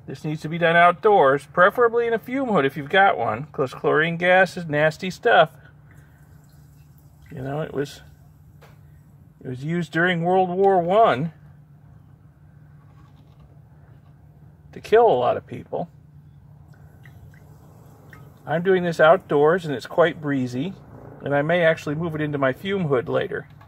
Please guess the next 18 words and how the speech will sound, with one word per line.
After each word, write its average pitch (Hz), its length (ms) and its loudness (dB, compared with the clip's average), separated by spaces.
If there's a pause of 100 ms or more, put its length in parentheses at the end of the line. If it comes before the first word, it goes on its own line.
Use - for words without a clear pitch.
(1200)
just 151 160 -14
so 139 120 -2
I 139 60 0
don't 147 220 0
have 143 220 -2
to 131 80 -10
breathe 165 300 -4
any 127 200 0
of 123 100 -4
this 131 220 -4
if 135 80 -8
I 135 100 0
wind 139 340 -4
up, 131 220 0
uh, 131 240 2
downwind 143 500 -2
from 113 240 -8
it. - 120 -12